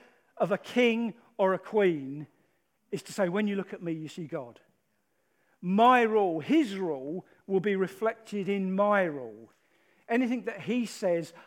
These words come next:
I will say do with the force of earthly law. And God says, "Let's try that. Let's try that one for a while. Let's see if, if you have kings who say,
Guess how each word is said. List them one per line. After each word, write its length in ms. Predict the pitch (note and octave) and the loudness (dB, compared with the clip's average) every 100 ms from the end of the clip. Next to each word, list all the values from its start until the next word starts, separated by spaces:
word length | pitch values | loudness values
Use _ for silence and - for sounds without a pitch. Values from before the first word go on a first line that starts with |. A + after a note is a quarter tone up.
| - | -4
I 220 | A3 C#4 D4 | 4 6 6
will 160 | A3+ | 4
say 280 | - G3+ F3+ | 0 0 0
do 240 | G3 F#3 | 2 0
with 300 | F3 G#3 G#3+ | 2 0 0
the 80 | G#3+ | 0
force 640 | E3+ - A#3 A#3+ A3 - - | -2 -6 -8 -6 -6 -10 -12
of 180 | F3 D#3 - | -8 -8 -8
earthly 540 | F#3 F3+ - - F3 | -6 -6 -10 -14 -12
law. 400 | F3 E3+ E3 A#2 - _ _ _ _ _ _ - _ _ - | -8 -8 -8 -12 -20 _ _ _ _ _ _ -20 _ _ -4
And 100 | E3+ | 2
God 160 | C4 | 2
says, 140 | C#4 A#3+ | 2 0
"Let's 200 | E4 - | -2 2
try 160 | E4 | 4
that. 240 | D#4 F4+ - | 6 4 2
Let's 120 | C#4 | -2
try 180 | D4+ D4+ | 6 8
that 160 | D#4 | 8
one 200 | C4+ B3+ | 6 0
for 140 | G3+ G3 | 0 -4
a 60 | |
while. 460 | E3 E3+ C3+ F#2+ F#2+ _ _ | -2 -2 -4 -6 -14 _ _
Let's 300 | G#3 C#4 - | 4 4 2
see 320 | - C#4 B3 - - | -6 -4 -4 -6 -6
if, 140 | B3 - - | -6 -4 -10
if 120 | B3 | -4
you 120 | B3+ | 0
have 260 | A3+ C4 B3+ | 2 0 -2
kings 1000 | - C#4 D#4 B3 F3 C3 B2+ - - - _ _ _ _ _ _ _ _ _ | -8 -2 0 -2 -4 -10 -14 -18 -18 -20 _ _ _ _ _ _ _ _ _
who 140 | - B3+ | 0 0
say, 300 | - C4+ | 4 2